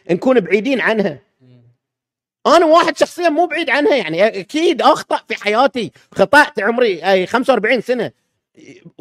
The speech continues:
Speaker 1: خطأت وايد، و-، وليومك أخطأ وبأخطأ يمكن، الله يبعدني، بس بأخطأ يمكن، شو المشكلة؟
Speaker 2: بس
Speaker 1: ليش، ليش التكبير؟
Speaker 2: التأثير،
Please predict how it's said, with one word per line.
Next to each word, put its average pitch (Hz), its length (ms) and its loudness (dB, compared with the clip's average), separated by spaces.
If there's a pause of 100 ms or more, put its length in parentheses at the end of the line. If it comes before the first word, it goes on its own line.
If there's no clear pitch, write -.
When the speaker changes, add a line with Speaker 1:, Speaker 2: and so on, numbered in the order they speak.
Speaker 1:
خطأت - 520 0
وايد، 254 520 4
و-، 226 180 0
وليومك 349 560 2
أخطأ 302 420 -4
وبأخطأ 330 460 2
يمكن، 277 420 -8 (360)
الله 277 160 0
يبعدني، 262 360 -2
بس 214 180 -8 (220)
بأخطأ 302 380 2
يمكن، 262 300 -4
شو 302 140 -6
المشكلة؟ 370 440 -4 (200)
Speaker 2:
بس 139 80 -10
Speaker 1:
ليش، 285 300 -2
ليش 285 200 -2
التكبير؟ 220 560 -2
Speaker 2:
التأثير، 160 840 -12